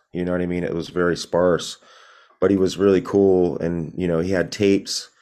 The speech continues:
and the, like, the tape craze was kinda, like, big at that time. And we were getting into, like, you know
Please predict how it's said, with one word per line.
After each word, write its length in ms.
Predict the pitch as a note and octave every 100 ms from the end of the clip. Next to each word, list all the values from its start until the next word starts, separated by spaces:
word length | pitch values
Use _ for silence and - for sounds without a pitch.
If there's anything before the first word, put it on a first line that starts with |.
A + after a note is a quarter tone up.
| _ _ _ _ -
and 140 | F2
the, 140 | F2+ -
like, 220 | F2 E2
the 80 | -
tape 300 | - G2+ F#2+
craze 440 | - G2 F#2 F2
was 120 | E2+
kinda, 300 | - F#2 E2+
like, 240 | E2 D#2+ -
big 240 | E2+ D#2
at 140 | D#2 -
that 160 | -
time. 480 | - E2+ F2 E2+ E2+ _ _ _ A2+ - _ _ _ _ _ _
And 160 | F#2+ F2+
we 100 | F#2+
were 140 | F2
getting 260 | F2+ F#2 F2+
into, 260 | F2+ E2+
like, 300 | F2 E2+ E2
you 140 | - F2+
know 340 | E2 D#2+ -